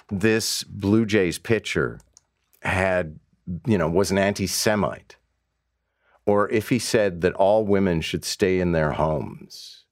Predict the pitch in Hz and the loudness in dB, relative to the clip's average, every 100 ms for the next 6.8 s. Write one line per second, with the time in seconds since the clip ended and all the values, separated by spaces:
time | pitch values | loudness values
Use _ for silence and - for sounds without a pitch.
0 | _ 147 69 69 87 80 87 87 85 80 | _ -6 -4 -2 0 2 2 2 2 2
1 | 73 80 78 - - - - _ _ _ | 2 0 -2 -10 -12 -14 -20 _ _ _
2 | _ - 90 95 92 107 98 - 95 98 | _ -2 2 2 2 0 0 2 0 2
3 | 143 - 52 55 - - - - 57 - | 0 -2 -6 -14 -16 -16 -16 -14 -16 -8
4 | 85 64 50 - _ - 69 - - 60 | -6 -6 -10 -20 _ -12 -12 -10 -8 -10
5 | - - 71 55 58 - - - 64 62 | -10 -6 -4 -4 -8 -8 -8 -4 -6 -4
6 | - 57 - - 90 78 - | -8 -10 -10 -8 -4 -6 -8